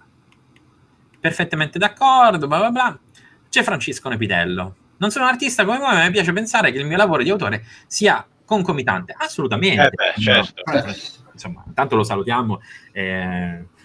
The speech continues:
Speaker 1: Francesco stiamo facendo un, un bellissimo progetto insieme. Ovviamente io mi sono soltanto accodato a un progetto che lui, eh, sta, sta, sta portando avanti. Sono contentissimo di farlo insieme, insieme a lui. Ovviamente, eh, noi quando parliamo di arte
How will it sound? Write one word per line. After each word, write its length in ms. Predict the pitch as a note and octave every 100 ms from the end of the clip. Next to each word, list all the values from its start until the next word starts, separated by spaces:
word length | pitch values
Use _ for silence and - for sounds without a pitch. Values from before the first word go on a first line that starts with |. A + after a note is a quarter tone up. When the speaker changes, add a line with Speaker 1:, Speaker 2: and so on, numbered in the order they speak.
| _ F2
Speaker 1:
Francesco 260 | C3 A#2
stiamo 180 | G#2+ G2+
facendo 440 | G2+ G2+ F#2+ F#2 - - _
un, 220 | G2 G2 G2+
un 80 |
bellissimo 380 | G#2+ A2 A#2+ G#2
progetto 340 | F#2+ F#2+ F#2+ C3
insieme. 340 | A2 A2+ F#2+
Ovviamente 360 | F#2+ G2+ A2+ G#2
io 80 |
mi 60 | G2+
sono 180 | G#2+ G2
soltanto 440 | F#2+ - G2+ G2+
accodato 680 | F#2+ - G#2 G#2+ G2+ F#2 F#2
a 40 |
un 60 | F2+
progetto 400 | F#2 F#2 G2+ F#2+
che 80 | F#2+
lui, 240 | G2 F#2 - - -
eh, 260 | F#2 F2+ F2
sta, 440 | - F2 E2 F2
sta, 300 | - F2 E2 D#2+
sta 140 | -
portando 340 | G2 G2+ F#2+
avanti. 300 | F2+ F#2 F2+
Sono 200 | - F#2 F2+
contentissimo 600 | G2+ G2 - F#2+ - F2
di 60 | E2+
farlo 220 | E2+ F2
insieme, 380 | - E2+ E2 - - - -
insieme 320 | F2+ F2 E2
a 20 |
lui. 180 | D#2+ D#2+ _ _ _ -
Ovviamente, 640 | F#3 G#3+ A3+ C3 G#2 - _ -
eh, 80 |
noi 240 | A2 D3 -
quando 220 | A#2 G#2+
parliamo 320 | G#2+ B2+ A3
di 120 | G#2
arte 460 | G#2 F2+ - F2